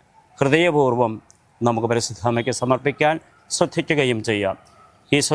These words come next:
നിങ്ങളെ ഓരോരുത്തരെയും അനുഗ്രഹിക്കട്ടെ. പരിശുദ്ധ അമ്മയുടെ മാധ്യസ്ഥ ശക്തി നമ്മളോടേവരോടും കൂടെ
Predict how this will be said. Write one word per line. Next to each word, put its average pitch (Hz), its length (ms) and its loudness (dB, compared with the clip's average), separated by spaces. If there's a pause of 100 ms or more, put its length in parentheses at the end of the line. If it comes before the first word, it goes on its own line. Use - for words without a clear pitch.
നിങ്ങളെ 151 280 2
ഓരോരുത്തരെയും 165 560 0
അനുഗ്രഹിക്കട്ടെ. 117 600 -4 (560)
പരിശുദ്ധ 123 400 -2
അമ്മയുടെ 135 340 0
മാധ്യസ്ഥ 147 360 -2 (100)
ശക്തി 180 260 -2 (500)
നമ്മളോടേവരോടും 151 880 2
കൂടെ 185 180 2